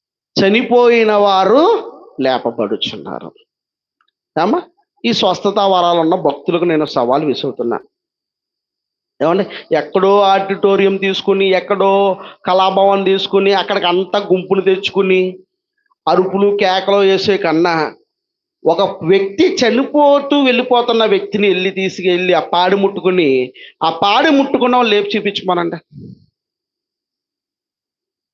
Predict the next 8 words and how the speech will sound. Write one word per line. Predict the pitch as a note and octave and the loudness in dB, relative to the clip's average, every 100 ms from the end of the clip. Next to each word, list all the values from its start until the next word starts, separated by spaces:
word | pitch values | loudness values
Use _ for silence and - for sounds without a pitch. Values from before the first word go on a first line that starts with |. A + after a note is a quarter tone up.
| _ - | _ -4
వాళ్ళ | B2+ C3 | -2 -2
కాళ్ళ | - C#3+ D#3 F#3 F#3+ | -2 -2 0 2 0
కింద | F#3+ G3 | 0 -2
దూరిపోతాం, | F3+ E3 D3+ D3 D3+ B2 G#2+ - - _ _ _ _ _ _ _ _ _ _ _ _ _ _ D#3+ | 0 0 0 0 -2 -2 -10 -18 -20 _ _ _ _ _ _ _ _ _ _ _ _ _ _ -2
వాళ్ళ | F3+ | -2
కాళ్ళ | F#3 F#3 A3 C#4 C#4 | -2 -2 0 2 2
కింద | C#4+ | 2
దూరిపోతాం. | C#4+ B3 B3 A#3 A3+ G3 B2+ G2+ | 2 2 2 0 0 0 -2 -6